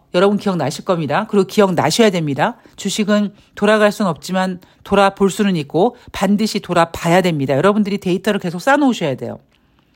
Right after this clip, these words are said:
지금 같은 경우는 뭐가 헷갈리냐면 금리를 인상하진 않았단 말이에요. 그죠? 그리고 금리도 인상하지 않았고 인플레이션도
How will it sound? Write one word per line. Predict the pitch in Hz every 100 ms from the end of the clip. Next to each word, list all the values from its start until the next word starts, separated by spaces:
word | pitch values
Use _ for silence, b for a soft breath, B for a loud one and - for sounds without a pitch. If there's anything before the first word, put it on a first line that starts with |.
| _ b b b b -
지금 | - 233 359
같은 | 320 - 220
경우는 | 185 156 143 196 190 123 - - _ _ _ _ _ _ _ -
뭐가 | 170 233 320
헷갈리냐면 | 330 320 269 214 160 139 170 160 123 - b b -
금리를 | 240 311 381 359 320 -
인상하진 | 220 254 294 339 320 277
않았단 | 180 165 190
말이에요. | 170 143 127 185 254
그죠? | 175 147 202 - _
그리고 | 208 220 294 359 427 - _ _ _ _ _ _ _ _
금리도 | - 240 269 320 311 311
인상하지 | 214 220 262 247 240 233
않았고 | 175 180 170 - 311 359 403
인플레이션도 | - 208 233 262 240 226 226 220 247